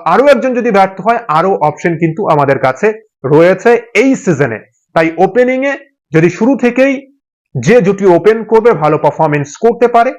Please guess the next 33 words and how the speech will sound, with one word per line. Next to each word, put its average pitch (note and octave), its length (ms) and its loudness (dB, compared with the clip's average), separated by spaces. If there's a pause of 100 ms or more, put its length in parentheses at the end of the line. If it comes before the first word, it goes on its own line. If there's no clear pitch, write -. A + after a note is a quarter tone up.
(260)
তাহলে E3+ 260 0
কিন্তু D#3+ 260 -4
ভালো C#3 260 -2
হবে C#3+ 220 -2
কলকাতা D#3+ 420 0 (440)
নাইট D#3 340 -2
রাইডার্স C#3+ 340 0
এর B2 100 -6
জন্য। A2+ 220 -10 (1200)
এবার G#3+ 200 4
যদি B3+ 240 2
আমরা B3 180 2
মিডল A3+ 280 -4 (120)
অর্ডার G3 340 2
অপশন F#3 280 -2
দেখি, D3 260 0
ভারতীয় D#3 420 -2
ব্যাটসম্যান C#3+ 460 -2
বা D3 100 0
কি E3 160 -8 (120)
অপশন D3 440 -2
রয়েছে D3 440 0 (420)
মিডল G3+ 340 2 (180)
অর্ডারে, E3+ 380 2
সেক্ষেত্রে D3+ 480 -2 (460)
রাহানে E3 380 0
কি E3+ 160 -6 (120)
ওয়ান C3+ 280 2 (100)
ডাউনে E3 340 0 (340)
টপ G3 220 4
অর্ডারে F#3 240 2
খেলতে D#3 300 0
পারে, D3+ 240 0